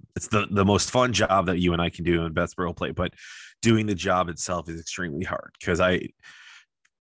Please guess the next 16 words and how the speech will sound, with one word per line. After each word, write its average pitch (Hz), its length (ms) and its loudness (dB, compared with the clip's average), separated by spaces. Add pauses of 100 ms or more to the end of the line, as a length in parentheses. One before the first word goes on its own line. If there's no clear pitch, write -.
if 92 160 2
you 101 120 6
would 110 100 10
have 107 100 0
found 107 220 6
us 110 140 0
at 90 80 -4
the 104 60 0
bar 92 420 4
or 90 80 0
bowling 87 400 -4
alley 85 420 -4 (1400)
eight 110 200 -2
years 95 280 0
ago 90 360 0
when 82 600 -4